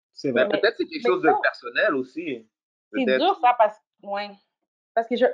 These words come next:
Speaker 3: j'ai, j'ai, j'ai un de mes amis qui, qui, qui est mort du can-, du cancer du cerveau. Il est mort après que c'est revenu. Puis,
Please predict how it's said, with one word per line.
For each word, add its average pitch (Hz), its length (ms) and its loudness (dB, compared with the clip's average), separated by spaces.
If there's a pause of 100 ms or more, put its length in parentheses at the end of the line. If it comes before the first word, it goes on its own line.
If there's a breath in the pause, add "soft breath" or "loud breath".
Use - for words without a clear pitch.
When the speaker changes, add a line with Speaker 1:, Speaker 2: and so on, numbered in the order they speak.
(160)
Speaker 3:
j'ai, 233 200 2 (100)
j'ai, 240 180 -16 (100)
j'ai 202 160 -20
un 277 100 4
de 320 40 6
mes 277 140 4
amis 240 300 2
qui, 240 100 -12 (160)
qui, - 120 -20
qui 220 120 -12
est 220 40 -6
mort 220 240 2
du 202 80 -20
can-, 202 240 -2
du 180 160 -20
cancer 220 360 0
du 208 120 -12
cerveau. 185 500 -4
Il 208 80 -8
est 185 40 -10
mort 185 300 0
après 190 360 0 (180)
que 160 320 -4
c'est 131 60 -2
revenu. 202 600 -4 (600 soft breath)
Puis, 226 340 0